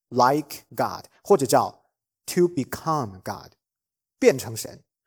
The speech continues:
人变成神就得救了，所以得救对于他来讲就是人成为神的过程。而他更夸张的是说，人要怎么样才能够成为神呢？是通过 education，是通过 knowledge，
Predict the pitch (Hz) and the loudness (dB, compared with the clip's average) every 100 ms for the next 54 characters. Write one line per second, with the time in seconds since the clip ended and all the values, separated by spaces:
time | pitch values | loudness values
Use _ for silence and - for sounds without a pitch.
0 | _ - _ 143 - 196 262 302 240 196 | _ -20 _ 8 10 10 8 6 6 4
1 | 147 131 180 117 107 135 110 - 202 131 | 2 2 0 0 -2 -2 -2 0 0 0
2 | - _ _ _ 175 240 302 240 147 233 | -8 _ _ _ 10 10 10 6 4 0
3 | 165 156 151 127 104 101 131 - 101 104 | 0 4 2 2 -2 -8 -10 -8 -8 0
4 | 107 113 135 - - 110 110 139 113 101 | 0 -2 -10 -14 -10 -10 -10 -10 -8 -8
5 | 104 - 98 95 117 - - _ _ _ | -8 -10 -12 -12 -14 -14 -20 _ _ _
6 | _ _ _ _ _ _ - - - 151 | _ _ _ _ _ _ -20 -20 -2 4
7 | 185 233 214 196 180 175 170 143 135 147 | 4 4 -2 -4 0 0 0 -4 -4 -4
8 | 135 127 240 214 117 135 175 123 117 131 | -2 -2 -4 -4 -4 -4 -4 -6 -8 -8
9 | - 110 113 113 92 110 107 _ _ _ | -8 -10 -10 -10 -12 -14 -16 _ _ _
10 | _ _ _ _ _ - 247 - 269 262 | _ _ _ _ _ -2 -2 0 0 4
11 | 202 - _ 233 247 - 208 - - 185 | 2 0 _ 6 6 0 -4 -4 -8 -8
12 | 196 - - - _ - 262 285 277 220 | -6 -10 -12 -18 _ -2 0 0 4 4
13 | 123 123 147 156 160 107 - - | 4 0 -2 0 -2 -4 -10 -16